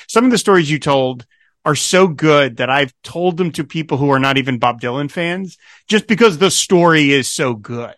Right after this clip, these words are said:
You know, like, it doesn't matter that you're a Dylan fan or not. It's just, this is a really amazing story. So I'm really, really looking forward to, to digging into the book. And of course, you pitched me this song,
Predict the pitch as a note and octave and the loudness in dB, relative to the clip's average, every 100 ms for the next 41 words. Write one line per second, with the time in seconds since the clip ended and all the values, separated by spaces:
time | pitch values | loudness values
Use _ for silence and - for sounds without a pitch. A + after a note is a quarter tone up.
0 | _ _ - D#3 D3 D3+ D#3 D#3 F3+ F3 | _ _ -4 0 2 2 2 2 2 0
1 | D#3 C3+ C3+ C#3 C3 C#3 B2+ B2+ A#2 B2 | 0 0 2 2 0 -4 -4 -4 -4 -4
2 | B2 A#2+ A2+ A2 A#2 A2+ G#2+ _ _ - | -4 -6 -8 -6 -4 -4 -6 _ _ -8
3 | D3+ - - C#3 - _ - C#4 F#4+ E3 | -6 -4 0 0 -2 _ -6 0 0 0
4 | C#3 D3 C#3+ C#3+ C#3+ C3 B2+ - E3+ B2 | 2 4 4 4 2 0 -4 -6 -6 -6
5 | G2+ - - B2+ A2+ A2 A2+ A#2 C#3 C3+ | -8 -14 -10 -2 -2 -2 -4 -2 -2 0
6 | C#3 C#3 C3+ B2 A#2+ A2 A#2 A#2 A2+ - | 2 2 0 -4 -8 -8 -10 -6 -8 -6
7 | G#2 G#2 _ - - _ - C3 C3+ C3 | -10 -10 _ -20 -20 _ -8 0 0 0
8 | C3 A#2+ B2+ B2 C#3 E3+ D#3+ A#3 G3+ G#3 | -2 -2 -4 -4 -2 0 0 0 0 0
9 | F3 - A3+ - E3+ D#3 D3 C#3+ _ _ | -2 -2 -4 -4 -4 0 0 -2 _ _
10 | _ - F3 - - G#3 G#3 A2+ A2 C3 | _ -4 -2 -2 -2 0 0 -2 -6 -16